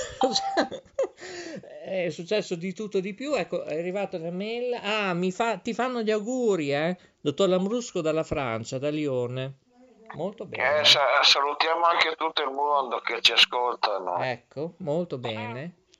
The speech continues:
Speaker 1: E lei, allora, eh, il tanti auguri, riusciamo?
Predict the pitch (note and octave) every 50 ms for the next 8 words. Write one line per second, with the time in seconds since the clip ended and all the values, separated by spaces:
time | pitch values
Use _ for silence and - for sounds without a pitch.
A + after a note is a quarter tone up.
0 | _ _ _ _ _ - - C#3 D3+ F3+ G3 A3 B3+ D4 E4 D#4+ D4+ C#4+ B3+ -
1 | - - C#3+ D3+ D3+ D#3+ E3+ G3 G#3+ A3 A#3 C4 C#4 C#4+ D4 C#4+ B3+ - - C3+
2 | C#3 C#3+ C#3 C#3 C#3+ D3 C#3 - E3+ F3+ F3+ E3+ F3+ F3+ E3 D#3 E3 F#3+ G#3+ A#3
3 | C4 C#4+ D4 D#4 E4 - - D3 C#3 C3+ - D#3+ E3+ G3 A3 G#3+ F#3 E3+